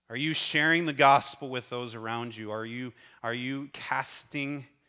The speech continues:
the seed? We have a responsibility to do that as well. Let's close in a word of prayer.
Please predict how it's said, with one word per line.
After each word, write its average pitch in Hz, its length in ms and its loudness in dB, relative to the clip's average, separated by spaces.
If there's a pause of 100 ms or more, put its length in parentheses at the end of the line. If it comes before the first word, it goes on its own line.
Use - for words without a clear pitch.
(720)
the 110 80 -12
seed? 107 420 -18 (1600)
We 113 120 -14
have 113 100 -12
a 113 40 -12
responsibility 110 760 -12
to - 240 -20
do 101 120 -18
that 98 220 -18
as - 160 -20
well. 98 240 -20 (1400)
Let's 110 120 -20
close 110 320 -14
in 107 60 -16
a - 20 -20
word 107 140 -18
of 104 60 -20
prayer. 98 320 -18